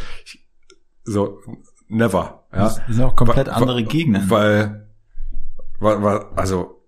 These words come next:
Speaker 1: was soll man da auch, ja? Außer man geht zu einem Konzert in den Ernst-Reuter-Saal, sonst
Speaker 2: Ja.
Speaker 1: fährt man da nicht hin, ja? Weil
Speaker 2: Ja.
Speaker 1: alles, was es da gibt, gibt's ja auch hier.
Speaker 2: Ja.
Speaker 1: So, es gibt ja nicht mehr,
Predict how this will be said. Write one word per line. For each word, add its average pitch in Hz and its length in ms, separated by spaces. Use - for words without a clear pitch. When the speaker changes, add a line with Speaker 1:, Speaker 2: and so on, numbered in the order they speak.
Speaker 1:
was 90 140
soll 175 120
man 92 160
da 82 80
auch, 78 220
ja? 131 180
Außer 95 320
man 101 160
geht 98 220
zu 104 80
einem 95 180
Konzert 87 460
in 104 80
den 98 120
Ernst-Reuter-Saal, 101 720
sonst 85 220
Speaker 2:
Ja. 101 60
Speaker 1:
fährt 101 140
man 107 120
da 107 100
nicht 117 160
hin, 139 160
ja? 123 220
Weil 110 160
Speaker 2:
Ja. 107 60
Speaker 1:
alles, 110 260
was 104 160
es - 80
da 98 140
gibt, 110 220
gibt's 98 200
ja 98 100
auch 98 180
hier. 110 460
Speaker 2:
Ja. 107 220
Speaker 1:
So, 87 320
es - 80
gibt 98 160
ja 101 60
nicht 101 180
mehr, 98 240